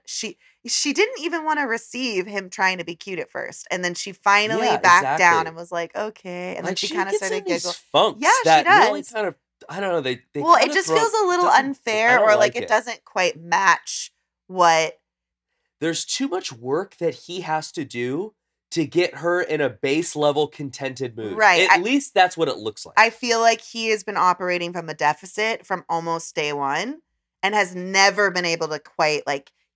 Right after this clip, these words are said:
Speaker 1: catch up to just be at a re-, a good, nice, fun baseline, like you're saying. And I think that she views each of these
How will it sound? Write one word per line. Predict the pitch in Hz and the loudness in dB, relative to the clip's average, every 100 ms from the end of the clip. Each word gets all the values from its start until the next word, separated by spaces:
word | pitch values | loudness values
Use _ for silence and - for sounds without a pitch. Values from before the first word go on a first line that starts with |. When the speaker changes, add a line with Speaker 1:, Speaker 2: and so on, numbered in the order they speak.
| - | -18
Speaker 1:
catch | - 220 202 - | -2 0 0 2
up | 175 196 - _ | 4 4 2 _
to | - | -12
just | 180 - 185 185 - | -8 0 0 0 -6
be | 196 | 0
at | 170 170 | 2 2
a | |
re-, | 165 156 | 0 -2
a | 170 | -4
good, | 156 170 165 165 | -4 -2 0 -2
nice, | 165 160 156 156 - | 0 0 0 -8 -12
fun | - 160 156 | -4 -4 -4
baseline, | 151 165 170 120 113 | -6 -6 -6 -10 -10
like | 151 143 | -12 -14
you're | 151 | -12
saying. | - 180 139 - _ - - - | -6 -6 -6 -14 _ -20 -20 -4
And | 202 196 | 0 2
I | 196 | 2
think | 190 202 196 190 - - _ _ _ _ _ _ _ _ _ _ | 0 -2 -2 -4 -12 -20 _ _ _ _ _ _ _ _ _ _
that | 180 185 180 175 170 - - - _ | 4 8 8 10 8 4 -4 -18 _
she | - - - 269 262 214 180 170 202 - _ _ _ _ _ _ _ _ | -12 -8 -4 -2 -2 -2 -4 -6 -10 -14 _ _ _ _ _ _ _ _
views | 175 165 220 233 214 208 - | -20 -10 -6 -2 -2 -4 -6
each | 226 220 233 | -8 -6 -8
of | 190 | -6
these | 196 202 196 196 180 - | -6 -6 -6 -8 -10 -14